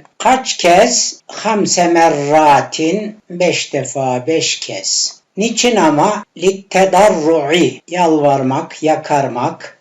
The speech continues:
niyaz etmek, tazarru için. Ve izhari kemalil huşu'i ve, ve tezelluli, tam bir itaat, boyun eğiş, kulluk ve tevazuyu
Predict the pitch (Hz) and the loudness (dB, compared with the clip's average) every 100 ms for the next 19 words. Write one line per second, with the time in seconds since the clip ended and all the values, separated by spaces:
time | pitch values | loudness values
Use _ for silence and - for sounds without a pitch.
0 | - 160 156 151 151 135 143 - 160 147 | -4 0 2 2 0 0 -2 -2 -4 -4
1 | - - 147 135 147 127 143 143 135 127 | -4 -2 0 2 2 2 2 2 0 -6
2 | - - 107 90 _ _ 160 190 208 240 | -10 -8 -10 -14 _ _ -4 0 2 2
3 | 302 - 214 233 180 147 - 180 170 175 | 0 0 2 4 2 -2 -2 -2 0 2
4 | 170 160 147 135 - 156 143 - 190 202 | 2 2 -2 -4 -6 -10 -10 0 2 2
5 | 190 151 147 147 - - _ 151 156 - | 2 0 2 2 0 -6 _ -2 -2 -4
6 | - 160 143 165 208 202 156 147 135 131 | -4 -2 2 4 4 4 0 0 0 2
7 | 180 220 214 - _ - 254 247 208 160 | 4 4 0 -14 _ -4 0 2 2 2
8 | 156 135 - - 175 - 165 160 151 143 | 2 0 -4 -6 -8 -2 2 4 4 4
9 | 127 - - - - _ _ 151 156 160 | 0 -2 -8 -8 -10 _ _ -6 2 4
10 | 156 160 156 147 143 147 165 135 - - | 6 4 4 2 2 2 0 0 0 -2
11 | - - _ - - 175 165 156 190 - | -4 -8 _ -8 0 0 0 2 4 4
12 | - - - - _ - 143 165 165 160 | 0 -12 -14 -18 _ -14 -2 0 4 6
13 | 160 156 - _ _ - 170 170 165 170 | 4 2 -6 _ _ -10 -2 2 4 6
14 | 165 160 139 156 156 196 233 - | 6 4 0 0 2 0 0 -4